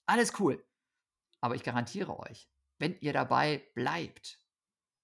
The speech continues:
werdet ihr in gar nicht allzu ferner Zukunft auch diese fünfundvierzig Minuten am Stück knacken.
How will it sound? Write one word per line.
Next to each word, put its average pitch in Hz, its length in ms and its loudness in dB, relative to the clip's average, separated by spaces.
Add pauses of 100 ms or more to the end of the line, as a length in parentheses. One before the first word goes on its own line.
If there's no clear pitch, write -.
(100)
werdet 170 580 -2
ihr 123 400 0 (540)
in 110 140 -6
gar 131 200 0
nicht 170 220 -6
allzu 135 220 -2
ferner 123 240 -2
Zukunft - 500 -8 (160)
auch 120 320 0
diese 117 360 -4
fünfundvierzig 117 720 -8
Minuten 131 380 -10
am - 160 -10
Stück 180 240 -10
knacken. 139 360 -8